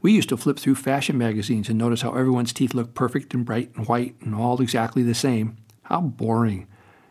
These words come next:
Isn't it wonderful that all our teeth have different shades of colors and shapes and they all grow in their own way? I think so. I also think that's enough chewing for today. I'm Peter Alsop.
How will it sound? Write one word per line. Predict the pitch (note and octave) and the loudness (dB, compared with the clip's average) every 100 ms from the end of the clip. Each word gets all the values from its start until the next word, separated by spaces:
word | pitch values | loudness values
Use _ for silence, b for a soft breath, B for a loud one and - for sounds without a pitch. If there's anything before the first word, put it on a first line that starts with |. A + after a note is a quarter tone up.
| b | b
Isn't | C#3+ A3 | 2 4
it | A#2+ | 4
wonderful | B2 F3+ C#3 | 0 0 -2
that | G#2+ | -2
all | G#2+ C#3+ | -2 -2
our | D3 | -2
teeth | F#3 - | -4 -2
have | - | -4
different | A2+ - D3 | -4 -6 -4
shades | - A#2+ C3 C3 | -2 2 2 0
of | C#3 | -6
colors | - B2 C3+ B2+ | -2 0 0 -2
and | C3+ | -4
shapes | - A#2+ - A2+ | -2 -2 -4 -8
and | G2 - B B | -8 -10 B B
they | A2+ | 0
all | A#2+ B2 | 2 2
grow | A#2 A#2 | 2 2
in | B2 | 0
their | A#2+ | 0
own | B2 B2+ | -2 -2
way? | C3+ C3 - _ _ _ _ - | -2 -6 -12 _ _ _ _ -4
I | A#2+ | -4
think | A#2 F#2+ - | -4 -6 -6
so. | F#2+ - - _ _ B B B - | -8 -12 -20 _ _ B B B -4
I | |
also | A2+ C3 C#3 | -2 0 0
think | A#2 | 0
that's | A#2 A#2 A#2+ | -2 -4 -2
enough | G#2+ | -4
chewing | - C3+ G#2+ | 0 0 0
for | G2 | -2
today. | - - F2+ - _ b b b b b - | -8 -10 -12 -14 _ b b b b b -2
I'm | C3 | 0
Peter | F3 D#3+ C#3 | 4 4 6
Alsop. | A#2+ - A#2 A#2 | 4 4 2 0